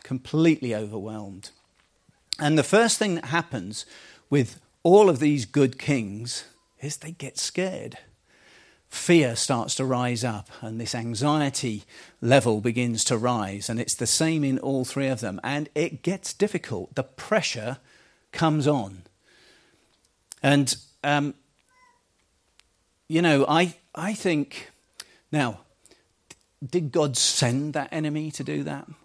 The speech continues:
I don't know. This is where I, this is where my disclaimer kicks in, okay? 'Cause I don't fully understand it. I'm just observing actually what happens when it does happen.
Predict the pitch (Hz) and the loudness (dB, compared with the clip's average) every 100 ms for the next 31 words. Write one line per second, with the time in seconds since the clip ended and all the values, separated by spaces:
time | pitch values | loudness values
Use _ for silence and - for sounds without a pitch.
0 | _ 147 151 135 110 117 127 151 131 147 | _ -6 -4 -6 -6 -6 -4 -4 -2 0
1 | 143 131 127 - _ - - 147 - 123 | 2 2 0 -6 _ -10 -8 -8 -8 -6
2 | 131 135 131 127 120 113 - - - 139 | -4 -2 -2 -2 -4 -6 -10 -20 -10 -6
3 | - - 139 131 104 - 135 - 147 120 | -4 0 0 2 -2 -2 -2 0 0 0
4 | 101 101 110 98 123 135 170 - - - | -4 -8 -8 -6 -4 -2 -2 -4 -8 6
5 | 220 170 120 110 101 - 107 104 123 - | 10 10 8 2 -2 -4 -4 -4 -4 -6
6 | - - - 139 170 - 143 127 139 180 | -14 -12 -6 -4 -2 0 0 2 6 8
7 | 139 110 104 123 135 117 - - 131 143 | 6 2 -6 -6 -6 -4 -2 -2 0 0
8 | - 147 - 139 123 143 143 147 143 - | 0 -2 -2 -4 -2 -2 -2 -2 -2 -4
9 | 120 - 98 95 | -8 -8 -12 -12